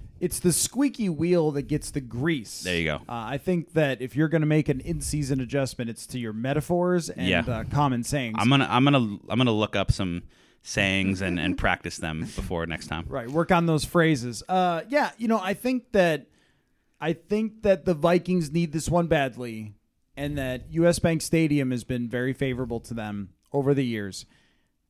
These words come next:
Speaker 1: and that they get a win here. But my confidence is just not that high, and six-point favorite right now is a lot, and I don't understand
Speaker 2: So
Speaker 1: it.
Speaker 2: if you're a betting man,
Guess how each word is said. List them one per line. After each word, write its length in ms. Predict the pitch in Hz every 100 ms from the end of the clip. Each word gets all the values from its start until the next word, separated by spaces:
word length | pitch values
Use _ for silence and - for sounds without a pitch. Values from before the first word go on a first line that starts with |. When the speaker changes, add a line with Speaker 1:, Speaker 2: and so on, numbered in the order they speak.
| _ _ _ -
Speaker 1:
and 160 | 156
that 120 | 151 160
they 100 | 160
get 140 | 160
a 60 | 147
win 240 | 147 147
here. 360 | 135 123 98 - _ _
But 140 | 156 160
my 140 | 175
confidence 520 | 175 190 220 247 220
is 160 | 220 190
just 160 | 190 180
not 180 | 180
that 120 | 170 139
high, 200 | 143 120
and 340 | 131 143 135 - _ _
six-point 680 | - - - 269 - 277 233
favorite 400 | 220 190 131 101
right 240 | 143 139 127
now 400 | 113 101 87 104 _ _ _
is 140 | 175
a 80 | 139
lot, 440 | 107 104 92 50 - -
and 100 | 160
I 100 | 156
don't 260 | 165 151 135
understand 400 | 123 110 127 104
Speaker 2:
So 80 | 104
Speaker 1:
it. 60 |
Speaker 2:
if 120 | 104
you're 120 | 127 117
a 40 |
betting 360 | 104 113 113 110
man, 480 | 104 107 110 131